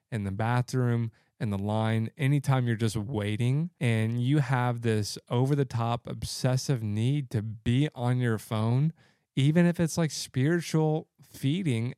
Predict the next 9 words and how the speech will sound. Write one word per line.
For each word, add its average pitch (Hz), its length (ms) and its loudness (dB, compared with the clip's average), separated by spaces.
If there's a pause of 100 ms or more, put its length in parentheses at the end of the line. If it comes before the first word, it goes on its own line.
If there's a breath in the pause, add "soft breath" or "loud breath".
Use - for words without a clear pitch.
(180)
I 139 200 2
think 160 240 0
it 135 140 -2
can 127 160 0
be 127 140 2
too 135 540 0 (180)
much. 113 420 -2 (200)
Now, 131 160 2
realistically, 135 1080 0